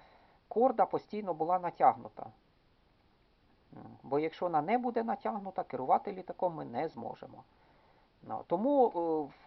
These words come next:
це накладає певні особливості на даний тип моделей. Ну, що корда завжди має бути натягнута, літак має летіти по колу, ну, і оцей натяг корди, він дає можливість керувати моделлю. От. Обов'язково,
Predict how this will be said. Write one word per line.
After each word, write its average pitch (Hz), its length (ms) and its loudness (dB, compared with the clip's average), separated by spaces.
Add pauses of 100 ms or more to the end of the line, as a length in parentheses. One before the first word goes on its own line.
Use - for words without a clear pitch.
(220)
це 214 180 0
накладає 180 560 6
певні 180 480 2
особливості 151 840 -2
на 113 140 -2
даний 139 300 6
тип - 280 -6
моделей. 123 440 -4 (640)
Ну, - 220 -10 (220)
що - 140 -10
корда 208 380 6
завжди 143 340 -4
має 156 260 0
бути 131 240 -12
натягнута, 220 640 -2
літак 196 340 -2
має 156 220 0
летіти 143 440 -10
по 156 200 -4
колу, 247 500 -2 (520)
ну, 196 240 -12 (180)
і 214 160 -4
оцей 185 280 -4
натяг 170 400 -2
корди, 269 340 -2
він 214 180 -10
дає 170 260 -6
можливість 180 520 -10
керувати 165 580 -8
моделлю. - 360 -20 (720)
От. - 280 -16
Обов'язково, 214 960 0